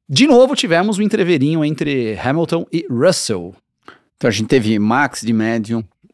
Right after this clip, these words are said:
Speaker 2: eh, Russell de médio
Speaker 1: Isso.
Speaker 2: e Hamilton de
Speaker 1: De
Speaker 2: macio.
Speaker 1: macio.
Speaker 2: Daí o Hamilton ainda solta aquele rádio na volta de apresentação, né? "Não,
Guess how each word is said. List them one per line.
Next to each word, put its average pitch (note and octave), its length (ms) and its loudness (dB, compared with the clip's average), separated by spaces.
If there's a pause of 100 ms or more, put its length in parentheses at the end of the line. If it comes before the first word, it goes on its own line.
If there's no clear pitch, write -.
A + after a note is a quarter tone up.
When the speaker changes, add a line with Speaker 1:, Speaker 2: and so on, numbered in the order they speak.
(160)
Speaker 2:
eh, G2 340 -6
Russell G#2 380 -4
de G2 80 -4
médio G#2+ 360 -2
Speaker 1:
Isso. B2+ 280 -4
Speaker 2:
e G#2+ 100 -2
Hamilton A2 680 -2
de G#2+ 60 0
Speaker 1:
De G2+ 100 -2
Speaker 2:
macio. A2 180 0
Speaker 1:
macio. G2 420 -2
Speaker 2:
Daí A2 280 0
o C#3 100 4
Hamilton B2+ 420 0
ainda A#2 200 0
solta A2+ 300 0
aquele G2+ 200 -6
rádio G2+ 380 -2
na A2+ 120 -2
volta G#2+ 360 -2
de A2+ 80 -4
apresentação, G#2 760 -2
né? F2 140 -6 (720)
"Não, - 320 -8